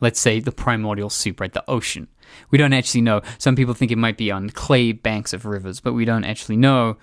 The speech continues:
where that's happened. We know very little about this, but this is the kind of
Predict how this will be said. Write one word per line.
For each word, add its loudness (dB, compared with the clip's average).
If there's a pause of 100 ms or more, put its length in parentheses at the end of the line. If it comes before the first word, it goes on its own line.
(360)
where -2
that's -10
happened. -4
We -2
know 0
very 0
little 2
about -4
this, -14
but -10
this -2
is 0
the -12
kind -6
of -8